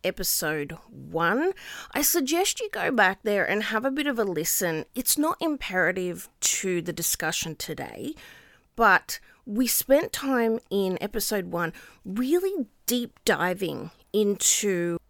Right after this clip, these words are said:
us as humans and the basic needs, wants, or desires that we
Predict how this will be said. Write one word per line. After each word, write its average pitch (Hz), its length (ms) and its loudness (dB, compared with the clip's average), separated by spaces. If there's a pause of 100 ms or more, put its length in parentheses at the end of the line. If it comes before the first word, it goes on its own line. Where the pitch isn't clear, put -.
(140)
us 262 300 6
as 254 180 4
humans 180 880 -2 (340)
and 175 520 0
the 185 60 -4
basic 214 380 0
needs, 190 400 2
wants, 156 320 -6
or 160 100 -8
desires 160 600 -6
that - 120 -10
we - 200 -14